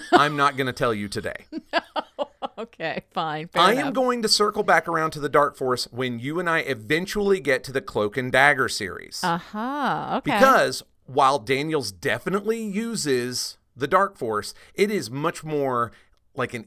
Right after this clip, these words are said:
Speaker 2: integral part of the character for Cloak, of Cloak and Dagger. And
Speaker 1: Okay.
Speaker 2: while I haven't had time to, to watch that show yet,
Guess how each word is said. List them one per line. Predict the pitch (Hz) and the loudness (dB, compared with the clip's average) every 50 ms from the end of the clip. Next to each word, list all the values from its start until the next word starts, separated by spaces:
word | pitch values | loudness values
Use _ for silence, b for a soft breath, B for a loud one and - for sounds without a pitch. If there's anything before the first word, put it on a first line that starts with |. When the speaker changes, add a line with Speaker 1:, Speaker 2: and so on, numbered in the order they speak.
| - | -6
Speaker 2:
integral | - 175 160 - 156 123 127 123 113 98 | -4 -4 -2 -2 -4 -4 -2 -2 -2 -2
part | - - - - 139 139 135 - - | -4 -8 -6 -2 2 2 0 0 -2
of | - 107 85 | -8 -8 -8
the | 104 - | -8 -8
character | - - - 127 123 117 110 - - - 95 85 | -6 -4 -2 0 0 0 0 -4 -4 -6 -8 -8
for | - - 92 | -8 -12 -14
Cloak, | - - - 120 113 101 90 - - - - | -14 -10 -4 -2 0 0 -2 -4 -10 -12 -12
of | 107 - - | -12 -10 -6
Cloak | - 107 95 - | -4 -4 -4 -4
and | - 92 90 | -6 -8 -8
Dagger. | 92 92 98 - - - - - - | -8 -8 -8 -10 -12 -14 -10 -4 0
And | 226 220 175 - - | 0 0 0 0 -4
Speaker 1:
Okay. | - 277 269 277 - | -12 -16 -16 -10 -2
Speaker 2:
while | - 151 143 - | 0 0 2 4
I | - 160 147 | 4 2 2
haven't | 120 143 196 214 233 240 226 | 2 2 4 4 4 4 2
had | 190 160 190 185 180 175 175 175 170 - - _ _ _ _ _ _ _ _ _ - | -2 -2 -2 0 0 0 -2 -2 -4 -8 -14 _ _ _ _ _ _ _ _ _ -14
time | - - 175 190 160 131 120 120 120 120 - | -10 -6 -4 -2 -2 -2 -2 -4 -6 -10 -10
to, | - 135 113 104 - | -10 -10 -10 -10 -10
to | - 123 | -10 -6
watch | 123 113 131 131 - | -2 0 0 0 2
that | - 139 113 - | 0 -2 -2 0
show | - 196 196 | 0 0 0
yet, | 160 120 110 107 101 | 0 0 0 -2 -2